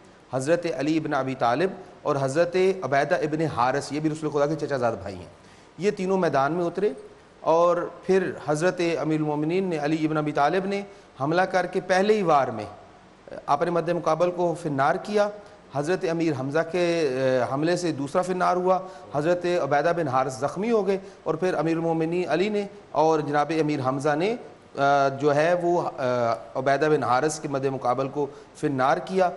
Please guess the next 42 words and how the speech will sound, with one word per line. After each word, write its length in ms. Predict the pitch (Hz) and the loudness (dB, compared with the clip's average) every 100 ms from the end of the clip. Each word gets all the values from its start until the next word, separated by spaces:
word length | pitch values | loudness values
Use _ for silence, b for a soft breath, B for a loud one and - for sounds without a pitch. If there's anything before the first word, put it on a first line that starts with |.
| B B - | B B -2
और 100 | 160 | 0
फिर 180 | 180 | 0
उन 220 | 175 170 160 | 0 -4 -4
तीनों 300 | 165 165 175 | -4 -2 -2
की 100 | 170 | -2
तलवारें 380 | 147 131 139 151 | 0 2 2 2
उठाकर 580 | 139 135 131 160 170 B B B - | 0 0 0 0 -2 B B B -4
हज़रत 280 | 135 156 156 | 0 2 2
उबैदा 320 | 131 131 139 | 0 0 0
बिन 140 | 143 | -2
हारिस 360 | 117 120 139 135 | -2 -2 -2 -4
ज़ख्मी 260 | 131 156 | -6 -6
को 120 | 156 143 | -4 -4
उठा 240 | 123 120 | 0 -2
के 100 | 127 | -2
चले 340 | - 135 175 190 B B - | -4 -2 -2 -6 B B -2
और 140 | 135 | 0
वापस 340 | 127 123 180 175 | 2 2 0 -2
पहुँचे। 340 | 180 170 180 170 - - | -4 -2 -4 -6 -10 -4
फिर 120 | 180 151 123 | -2 -2 -4
दो 140 | 135 170 | 0 0
बदूसरी 440 | 165 156 160 165 | 0 -2 -2 -2
जंग 220 | 139 143 147 | 0 0 -2
के 260 | 160 156 | -2 -2
नौबत 340 | 135 135 143 - | 0 0 0 0
आगे 220 | 117 139 165 | 0 0 0
बढ़ी 280 | 170 175 175 B B - | 0 -2 -6 B B 0
और 380 | 185 180 - - - | 2 2 -2 -12 -2
फिर 100 | 160 135 117 - - 123 | 0 0 -6 -18 -14 -2
दोनों 340 | 151 175 175 | 2 2 2
फ़ौजों 320 | - 156 151 | 2 0 0
की 120 | 156 131 | -2 -2
मुठभीड़ 420 | 147 175 202 196 | 0 2 4 4
हुई। 280 | 170 202 185 B B - | 4 2 -4 B B -6
उसमें 260 | 208 214 | -4 -2
ये 100 | 220 | 0
हुआ 280 | 214 185 202 | 0 2 2
कि 160 | 202 202 | 2 -2
सत्तर 400 | - 202 - 220 | -6 -4 0 0
कुफार 420 | - 180 160 156 | 0 2 4 4
मारे 320 | 139 131 123 | 2 2 2
गए, 200 | 107 95 | -2 -6